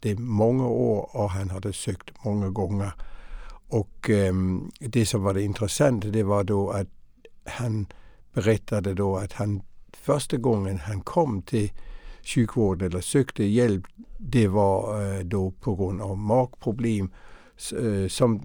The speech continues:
den här läkaren som han hade sökt hade hjälp med att utreda på olika sätt med många olika undersökningar och provtagningar. Eh, men man kom fram till att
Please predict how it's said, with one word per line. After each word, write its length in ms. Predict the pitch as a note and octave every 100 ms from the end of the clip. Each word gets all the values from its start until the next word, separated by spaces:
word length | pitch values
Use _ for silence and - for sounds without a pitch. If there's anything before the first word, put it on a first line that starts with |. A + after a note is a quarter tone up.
| -
den 160 | A2+
här 160 | G#2+ G2+
läkaren 520 | G2 G2+ - G#2+ G2+
som 220 | - F#2+
han 180 | F2 G2+
hade 280 | F#2+ G2 G2
sökt 440 | - D#3+ C3+ - - - -
hade 200 | - C3
hjälp 340 | C3+ F3 A2+ -
med 240 | A2+ G#2+
att 220 | G#2+ G#2
utreda 720 | - D#3+ F#3+ F3+ D3+ A#2 F#2+
på 160 | G2 B2+
olika 420 | A#2 A2+ A2 G2
sätt 240 | G2 G2 D3+
med 140 | D3
många 300 | C3 D3 C#3
olika 360 | A#2 A2+ G#2 G#2
undersökningar 880 | G#2 G2 F#2 F#2+ G2 - F#2+ F2+
och 280 | F2+ G2+ F#2+
provtagningar. 840 | - G2 G2+ A2 F#2 F2+ G2+ F#2+ F#2+ - - - - - -
Eh, 400 | A2 G2 F#2+ F#2+ -
men 540 | - D#3 C#3+ A2 G2+ -
man 280 | C#3 C3 A#2+
kom 240 | - G#2
fram 240 | - G2+
till 400 | - - G2 -
att 120 | A#2+